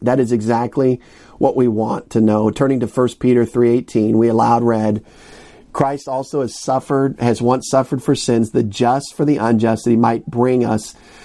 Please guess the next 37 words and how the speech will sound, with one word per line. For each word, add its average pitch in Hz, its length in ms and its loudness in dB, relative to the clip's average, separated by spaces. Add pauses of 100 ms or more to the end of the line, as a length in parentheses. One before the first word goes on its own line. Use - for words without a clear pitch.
(180)
to 127 80 0
God." 110 460 -4 (460)
"By 123 80 2
suffering 147 480 -2
for 160 140 -6
you," 143 380 2
I 120 60 -6
explained 113 340 -2
to 107 40 4
them, 110 160 2
"he 110 100 2
took 123 260 -4
the 127 60 -2
punishment 123 540 -2
for 123 80 0
your 123 140 4
sin. 104 460 0 (500)
He 135 120 0
took 143 220 0
the 131 80 -2
whipping 139 420 0
you 139 140 4
should 123 220 0
have 104 100 -4
had. 104 320 0
God 123 220 2
made 135 160 0
him 135 100 2
suffer - 380 -2
for 143 160 0
your 131 100 4
sins 117 300 0
that 113 100 2
you 123 160 2
might 131 240 2
trust - 400 -4
him 143 240 2